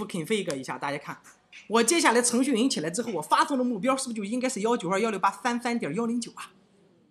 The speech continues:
你说是这个道理吧？好了，来，同学们，接下来看着啊，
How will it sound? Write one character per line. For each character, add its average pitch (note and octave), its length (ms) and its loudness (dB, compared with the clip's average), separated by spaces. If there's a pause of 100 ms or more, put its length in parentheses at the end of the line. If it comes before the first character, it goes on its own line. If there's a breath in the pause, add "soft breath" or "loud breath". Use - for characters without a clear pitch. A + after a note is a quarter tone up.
你 A3 80 4
说 D4 100 6
是 E4 120 4
这 F4 60 2
个 C#4 60 4
道 A3+ 100 4
理 F3 80 0
吧？ D#3 300 0 (840)
好 F#3+ 100 -2
了， G3+ 300 4
来， F#3+ 140 6
同 G3+ 100 2
学 G3+ 40 4
们， F#3 160 4
接 A3 100 0
下 G3+ 40 4
来 G3 80 0
看 G#3+ 140 4
着 G#3+ 40 4
啊， D4 380 10